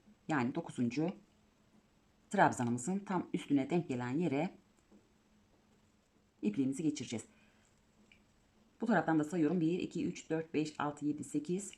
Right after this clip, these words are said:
dokuz. Dokuzuncu trabzanın tam tepesine yine ipliğimi geçiriyorum. Aslında dokuz fazla oldu. Birer tane geriye kaydırmak istiyorum. Şöyle sekiz.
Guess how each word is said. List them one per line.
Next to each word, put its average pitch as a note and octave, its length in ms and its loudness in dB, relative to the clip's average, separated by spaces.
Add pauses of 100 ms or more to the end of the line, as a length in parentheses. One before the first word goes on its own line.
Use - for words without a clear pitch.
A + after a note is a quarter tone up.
(160)
dokuz. - 380 -2 (260)
Dokuzuncu E3 600 2 (400)
trabzanın D#3 440 2
tam E3 240 -2
tepesine C#3 600 -4 (520)
yine D3+ 160 2
ipliğimi C#3+ 300 0
geçiriyorum. G#2+ 420 -2 (4000)
Aslında F3+ 260 -2
dokuz G3+ 240 -4
fazla E3+ 280 2
oldu. C#3 240 0
Birer A#3 280 2
tane C#3+ 180 0
geriye D3 280 2
kaydırmak A#2+ 400 -6
istiyorum. B2+ 420 -6
Şöyle B2+ 280 -6
sekiz. C3 400 -6